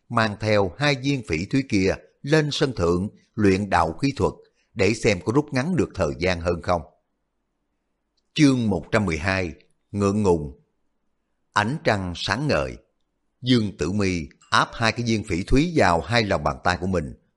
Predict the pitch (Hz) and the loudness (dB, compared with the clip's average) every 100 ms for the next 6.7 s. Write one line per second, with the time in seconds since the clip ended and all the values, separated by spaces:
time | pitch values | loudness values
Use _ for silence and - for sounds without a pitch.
0 | _ 104 160 147 107 87 - 113 82 71 | _ -2 0 0 -2 -2 0 2 2 -2
1 | 71 - _ _ _ _ _ _ - 87 | -6 -16 _ _ _ _ _ _ 0 2
2 | 87 117 110 110 98 80 _ 135 170 226 | 2 0 0 0 -2 -8 _ 2 2 4
3 | 101 90 127 175 110 - 127 113 98 104 | 2 2 0 -2 0 0 0 -2 0 0
4 | 95 - 80 90 127 120 98 95 82 - | 0 -2 -4 -2 -2 0 0 0 0 -8
5 | _ _ - 123 117 147 147 139 147 127 | _ _ 2 2 4 2 0 0 0 2
6 | 80 73 113 104 98 82 | 0 -2 2 6 6 4